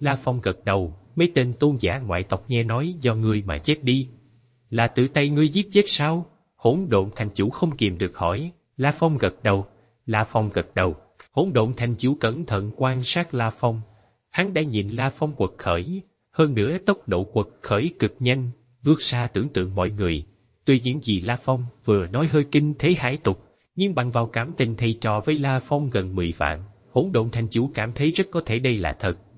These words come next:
"Việc này chúng ta lát nữa nói tiếp." Hỗn độn thanh chủ lắc đầu. "La Phong, ta là sư phụ ngươi, sẽ không hại ngươi.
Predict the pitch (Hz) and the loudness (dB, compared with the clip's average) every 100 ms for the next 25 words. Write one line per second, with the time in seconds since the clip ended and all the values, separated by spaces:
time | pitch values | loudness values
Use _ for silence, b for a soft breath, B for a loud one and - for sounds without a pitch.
0 | _ _ _ _ _ 131 127 117 - 156 | _ _ _ _ _ 0 4 0 2 -4
1 | 139 131 165 - 101 95 127 143 156 180 | -2 -2 -2 -2 -2 0 0 -2 2 0
2 | 208 - _ - 104 135 90 117 110 98 | 0 -6 _ -2 -2 0 -2 -2 -6 -4
3 | - 113 160 - - 92 80 - - 127 | -2 0 0 -4 -2 -2 -2 -10 -6 -2
4 | 139 - 147 135 127 _ _ _ 151 139 | -2 0 -2 -2 -10 _ _ _ -2 0
5 | 110 - 147 - 104 123 151 147 - - | -2 0 0 0 -2 2 2 2 -2 -8
6 | - 139 - 151 104 87 113 131 135 | -2 0 0 -2 -2 -2 2 2 2